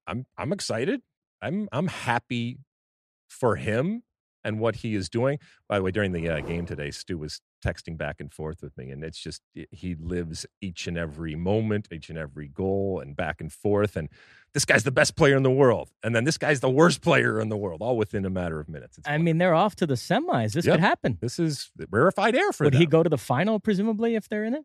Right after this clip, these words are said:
Speaker 1: Oh, I would think so. I mean, it, you do, you give Stu a half a chance to get to L A X, and he's, he's off.
Speaker 2: Speaking of Stu Holden's Mallorca, they host Real Betis this weekend in La Liga.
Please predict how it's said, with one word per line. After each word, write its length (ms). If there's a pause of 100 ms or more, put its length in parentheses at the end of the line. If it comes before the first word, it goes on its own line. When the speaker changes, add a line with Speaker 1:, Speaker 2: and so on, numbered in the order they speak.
(120)
Speaker 1:
Oh, 140
I 100
would 220
think 240
so. 260
I 60
mean, 380 (240)
it, 160
you 100
do, 160
you 100
give 160
Stu 320
a 80
half 300
a 40
chance 380
to 80
get 240 (100)
to 140
L 160
A 100
X, 240
and 100
he's, 440
he's 160
off. 340 (440)
Speaker 2:
Speaking 500
of 140
Stu 220
Holden's 300
Mallorca, 640 (320)
they 240
host 360
Real 240
Betis 580
this 240
weekend 280
in 80
La 180
Liga. 540